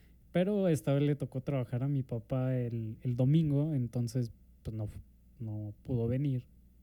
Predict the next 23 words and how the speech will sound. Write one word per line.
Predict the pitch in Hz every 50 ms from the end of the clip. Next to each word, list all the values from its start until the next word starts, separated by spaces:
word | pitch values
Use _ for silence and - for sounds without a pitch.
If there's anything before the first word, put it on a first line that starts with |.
| - - 117
y | 110 107 104 104
verlo | 107 117 110 110 107
conmigo. | - - 123 123 139 147 139 123 127 131 - - - - - - - - - - - - - -
Entonces, | 151 151 151 - 196 202 196 156 170 190 165
pues, | - 147 143
me | 139 139 135
la | 131 127 123
rifé | 120 127 127 - - 131 127
yo | 135 151 151
solo. | - 208 214 214 202 185 - - - - - - - - - - -
Yo | 139 135 131 127
ya | 127 123 127 123 127
compré | - 147 135 127 139
unas | 131 131 127 120 -
cervezas, | 139 131 156 180 185 165 - - 156 151 151 147 143 135
compré | - 135 120 110 120
unas | 113 113 117 110
papas | - - - 131 131 131 - - 131 123 120 120 113 -
y | 120 113 107 107 107 107 - - - - - 127
ahí | 123 120 123
estuve, | 117 - - 139 123 117 113 110
¿no? | 110 131 170 214 - - - - - - - - - - - - - - - - - - - - - - - - - - - - - - - - - - - - - - -
Ah, | 180 202 202 202 196 190